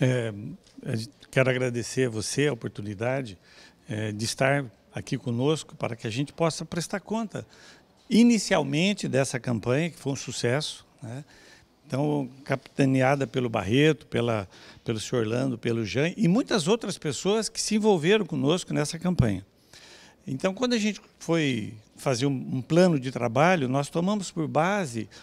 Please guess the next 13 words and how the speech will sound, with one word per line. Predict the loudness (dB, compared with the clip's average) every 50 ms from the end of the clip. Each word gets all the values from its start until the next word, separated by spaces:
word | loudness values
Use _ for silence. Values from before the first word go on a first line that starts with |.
| -2 0
os | 2 2 2
números | 2 2 2 2 2 2 0 -2
de | -2 0
dois | 2 2 2 2 2
mil | 0 -2
e | 0
vinte | 0 -2 -2 -2
e | -2
dois. | 0 0 0 0 -2 -6 -8 -8 -10 -14 -20 -20 -20 -20 _ 2
Em | 4 6 6 6
Umuarama, | 6 6 6 6 6 8 8 8 8 6 6 4
nós | 2 2 2 0
tivemos, | -2 -2 0 0 0 0 0 -4 -6 -8 -12